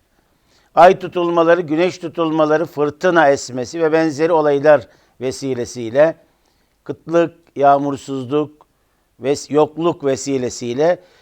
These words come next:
Cenab-ı Hakk'a iltica etmenin gereğini sahabe-i kirama bu vesileyle öğretmiştir.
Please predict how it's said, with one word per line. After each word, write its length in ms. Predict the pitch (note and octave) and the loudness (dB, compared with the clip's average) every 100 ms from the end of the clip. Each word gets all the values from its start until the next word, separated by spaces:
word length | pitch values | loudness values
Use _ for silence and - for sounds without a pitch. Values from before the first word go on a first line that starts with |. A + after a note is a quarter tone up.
| _ | _
Cenab-ı 360 | C#3 E3 F#3+ E3+ | -2 2 4 4
Hakk'a 360 | D#3+ D3+ - | 0 -2 -2
iltica 640 | F3+ E3 - E3+ D#3+ G3+ F#3 | -2 -2 -4 -4 2 6 6
etmenin 520 | F3 D3 C#3+ D3 E3+ | 4 -2 -4 -4 -4
gereğini 720 | D3 D3 C#3+ B2+ C#3 F3+ F#3+ _ _ _ _ | -2 0 0 -2 -2 -4 -4 _ _ _ _
sahabe-i 600 | - C#3 D3 D3 D#3 - | -4 4 4 4 -2 -4
kirama 400 | C3+ C3 E3 D#3 | -2 -2 -2 -4
bu 100 | D3+ | -2
vesileyle 500 | C3+ - B2+ D#3 D#3 | -2 -2 -4 0 2
öğretmiştir. 720 | C3+ B2 A#2 G#2 - - | 2 -2 -6 -14 -16 -20